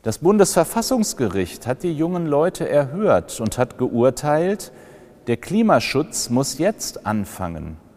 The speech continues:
Wir dürfen nicht auf Kosten der kommenden Generationen leben. Wenn Steine schweigen, wenn Menschen schweigen, werden die Steine schreien, sagt Jesus.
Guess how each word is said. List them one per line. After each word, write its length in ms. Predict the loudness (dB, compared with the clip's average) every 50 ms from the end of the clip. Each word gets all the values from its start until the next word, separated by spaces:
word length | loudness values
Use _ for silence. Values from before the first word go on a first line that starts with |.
| -20 _ _ _ _ _
Wir 140 | -2 -2 -2
dürfen 400 | 2 4 4 4 4 2 0 -4
nicht 200 | -2 -2 -2 0
auf 220 | 0 0 -2 -2 -4
Kosten 460 | -2 -2 -2 -2 -4 -6 -4 -2 -2
der 100 | -2 -2
kommenden 500 | -2 -2 0 0 0 0 -2 -4 -4 -4
Generationen 1040 | -4 -2 -2 -2 -2 -4 -4 -6 -10 -10 -6 -6 -4 -2 -2 -2 -2 -4 -6 -8 -10 -14 -20 -20 -20 -20 -12 -8
leben. 480 | -4 -2 -2 -2 -2 -4 -6 -8 -8 -10 -16 -20 -20 -20 -20 -20 -20 -20 -20 -20 -20 -20 -20 -20 -20 -20 _ -20 _ _ -20 -20 -20 _ _ _ _ _ _ _ _ _ _ -20 -20 -20 -20 -20 -20 -20 -20 _ _ _ _ _
Wenn 140 | -10 -8 -8
Steine 440 | -6 -2 0 0 2 2 2 2 0
schweigen, 720 | -2 -2 -2 -2 0 0 2 0 0 -2 -2 -6 -6 -8 -10 -16 -20 -20 -20 -20 -20 -20 -20 -20 -20 _ _ _ _ _ _ _ -8
wenn 180 | -6 -4 -2
Menschen 480 | 0 0 0 0 -2 -6 -6 -6 -6 -8
schweigen, 680 | -8 -6 0 0 2 2 2 0 0 -2 -4 -6 -8 -10 -14 -20 -20 -20 -20 -20 -20 -8 -2
werden 280 | 0 0 2 2 0
die 80 | -2 -4
Steine 520 | -6 -6 -2 0 0 2 2 0 -2 -2
schreien, 580 | -4 -6 -6 -2 0 0 0 0 0 -2 -4 -6
sagt 360 | -2 0 0 -2 -2 -6 -12
Jesus. 720 | -10 -6 -6 -4 -6 -6 -6 -8 -8 -8 -10 -12 -14 -16